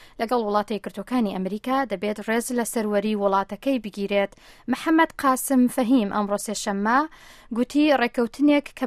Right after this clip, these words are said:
باز لە ڕۆڵی درێژخایانی وڵاتە یەکگرتوەکانی ئەمریکا لە ئەفغانستان لەسەر بنەمای بەرژەوەندی هەردوو وڵات دەبێت. محەممەد قاسم فەهیم لە باکووری ئەفغانستان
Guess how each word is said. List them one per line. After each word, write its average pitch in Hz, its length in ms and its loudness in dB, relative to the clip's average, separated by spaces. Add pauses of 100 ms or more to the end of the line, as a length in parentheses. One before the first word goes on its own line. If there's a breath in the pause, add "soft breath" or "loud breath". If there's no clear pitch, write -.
باز 262 200 6 (160)
لە 233 140 4
ڕۆڵی 262 360 4 (160)
درێژخایانی 240 680 2
وڵاتە 196 280 0
یەکگرتوەکانی 214 600 -2
ئەمریکا 262 400 -2
لە 196 60 2
ئەفغانستان 202 680 -2 (480 loud breath)
لەسەر 269 340 2
بنەمای 240 440 4
بەرژەوەندی 220 640 2
هەردوو 208 320 -4
وڵات 196 260 4 (160)
دەبێت. 262 340 0 (420 loud breath)
محەممەد 240 440 0
قاسم 208 340 -2 (140)
فەهیم 247 480 4 (560 soft breath)
لە 277 120 8 (140)
باکووری 269 580 0 (200)
ئەفغانستان 240 680 0